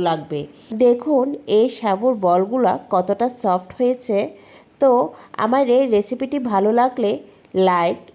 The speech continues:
এবং শেয়ার করবেন। পরবর্তী রেসিপি দেখার আমন্ত্রণ জানিয়ে আজকের মতো বিদায় নিচ্ছি। সবাই ভালো থাকবেন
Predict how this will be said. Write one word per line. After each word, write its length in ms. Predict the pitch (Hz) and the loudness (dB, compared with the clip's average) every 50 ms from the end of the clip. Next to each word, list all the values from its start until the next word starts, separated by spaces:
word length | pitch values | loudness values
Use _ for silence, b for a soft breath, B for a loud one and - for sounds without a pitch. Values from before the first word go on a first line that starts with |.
| - - 180 | -2 -2 0
এবং 160 | 175 208 262 294 285 - - | 0 0 -2 -4 -6 -8 -6
শেয়ার 280 | - 226 190 180 185 180 180 - | -2 0 2 2 0 0 0 0
করবেন। 340 | 170 156 - - 143 135 - B B B B B B B - 269 | -2 -2 0 -4 -6 -6 -6 B B B B B B B 0 2
পরবর্তী 520 | 247 247 247 240 247 247 240 247 - 311 302 262 | 4 4 4 4 2 0 0 0 -4 -4 0 0
রেসিপি 340 | 208 202 - - 233 254 254 240 262 | 0 0 0 -6 -8 -8 -4 -2 -2
দেখার 320 | 269 269 - 240 196 196 - - - - _ - - 185 | -2 0 0 0 0 0 -2 -4 -10 -20 _ -6 -2 -2
আমন্ত্রণ 460 | 185 185 175 175 180 175 175 180 175 175 175 | 0 0 0 -2 -2 -2 -2 -2 -2 0 0
জানিয়ে 420 | 180 170 165 170 175 185 202 233 - - B B B B B B B - 170 | -2 -2 -2 -2 0 0 0 -2 -2 -6 B B B B B B B -4 -4
আজকের 400 | 170 - - - - 220 214 214 226 | -4 -4 -8 -8 -2 -2 -2 0 0
মতো 260 | 240 247 247 240 233 220 302 403 - - _ _ - 196 | -2 -4 -2 -2 -2 -2 -2 -4 -6 -14 _ _ -6 -2
বিদায় 340 | 196 196 175 180 165 160 156 156 | -2 0 2 2 2 2 0 0
নিচ্ছি। 340 | 156 147 - - - - 151 135 - b b b b b b - | -2 -4 -8 -12 -10 -10 -8 -10 -10 b b b b b b -14
সবাই 360 | - - 190 185 202 233 240 202 202 190 | -4 -2 -2 0 2 2 0 0 -2 -2
ভালো 220 | 190 180 180 196 196 196 | 0 2 2 0 0 0
থাকবেন 380 | 240 233 226 233 - 254 285 359 | -2 -4 -4 -2 -2 0 0 -2